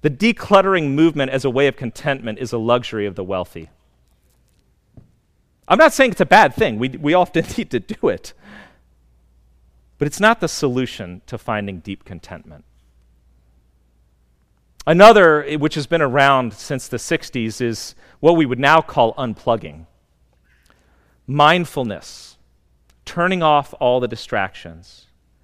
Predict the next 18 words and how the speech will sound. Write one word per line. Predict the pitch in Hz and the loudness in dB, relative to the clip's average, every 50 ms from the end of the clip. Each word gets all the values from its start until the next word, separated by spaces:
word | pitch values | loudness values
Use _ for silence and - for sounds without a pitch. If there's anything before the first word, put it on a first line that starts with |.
| _ _ _ | _ _ _
disassociating | - 156 190 - - - 180 - - - 156 143 139 - - 131 113 113 101 | -4 -2 -2 -2 -4 -6 -8 -6 -4 -2 -2 -2 -2 -4 -6 -6 -6 -6 -8
from | - - 120 - | -12 -14 -14 -8
all | - 110 107 110 | -6 -4 -4 -4
your | 110 107 101 | -4 -6 -8
problems, | - - - 107 95 95 - 87 82 82 87 _ _ - - _ _ _ _ _ _ _ _ _ _ _ _ _ _ | -10 -8 -8 -8 -6 -8 -10 -12 -18 -20 -20 _ _ -20 -20 _ _ _ _ _ _ _ _ _ _ _ _ _ _
going | - 151 147 151 160 160 | 0 2 2 2 2 0
on | 156 147 | -2 -2
a | 135 | -4
spiritual | - - - - 139 139 135 - - 151 135 | -6 -8 -8 -4 -2 -2 -2 -2 -6 -8 -8
retreat, | 127 120 - - - - 131 123 120 127 - _ _ - - _ _ | -8 -10 -14 -14 -10 -10 -8 -8 -8 -10 -14 _ _ -20 -20 _ _
finding | - - 160 151 170 180 185 180 | -4 0 2 2 4 2 0 0
ways | 156 151 160 151 151 - | 2 2 2 2 0 -2
to | - 147 | -6 -4
get | 143 151 | -4 -4
yourself | 156 160 139 - - 139 120 - | -4 -6 -8 -4 -4 -4 -4 -4
centered | - - - - 160 135 131 - - 151 139 135 127 - | -10 -14 -10 -6 -6 -6 -6 -6 -6 -4 -4 -4 -6 -8
each | 143 135 120 - - | -12 -12 -12 -10 -8
day. | - 135 127 131 135 135 135 | -4 -2 -2 -2 -2 -6 -8